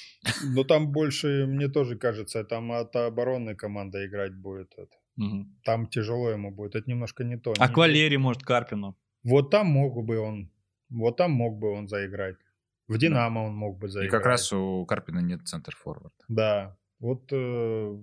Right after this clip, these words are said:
Speaker 1: попасть в эти команды к таким фу-, тренерам, вот понимаете, еще, еще от тренера зависит, когда в тебя верит тренер, у тебя и крылья распускаются.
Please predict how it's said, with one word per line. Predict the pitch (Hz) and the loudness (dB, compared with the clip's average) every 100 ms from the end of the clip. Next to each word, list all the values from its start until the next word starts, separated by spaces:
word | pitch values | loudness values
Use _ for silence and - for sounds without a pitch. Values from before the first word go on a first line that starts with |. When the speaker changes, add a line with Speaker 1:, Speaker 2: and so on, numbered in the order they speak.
| 104 _ _ | -16 _ _
Speaker 1:
попасть | 131 123 165 151 - - | 0 2 4 2 0 -2
в | 131 | 2
эти | 165 160 | 2 0
команды | 135 123 123 107 104 | 0 0 0 -2 -4
к | 110 | 0
таким | 131 127 147 | 0 2 0
фу-, | 123 139 123 120 | 0 0 0 -2
тренерам, | 110 147 160 147 120 110 | 0 2 4 4 2 2
вот | 120 123 | -2 -2
понимаете, | 147 165 196 143 131 | 0 2 2 2 0
еще, | 120 170 165 139 - | 2 2 2 0 -2
еще | - 131 185 170 156 | -6 0 4 4 4
от | 139 | 2
тренера | 190 185 160 143 | 2 2 2 2
зависит, | 147 160 170 151 - - - _ | 2 0 0 0 -2 -10 -20 _
когда | 131 147 151 139 - _ _ _ | 4 6 4 0 -14 _ _ _
в | - | -14
тебя | - 156 175 | 0 6 6
верит | 165 220 185 135 | 6 4 4 2
тренер, | 143 135 117 95 - _ _ _ - | 2 2 2 -4 -8 _ _ _ -4
у | |
тебя | 135 170 | 4 4
и | 139 | 4
крылья | 151 185 147 | 2 4 4
распускаются. | 117 - 139 - 135 123 104 - 98 92 | 2 -2 -6 -2 2 4 2 -4 -10 -10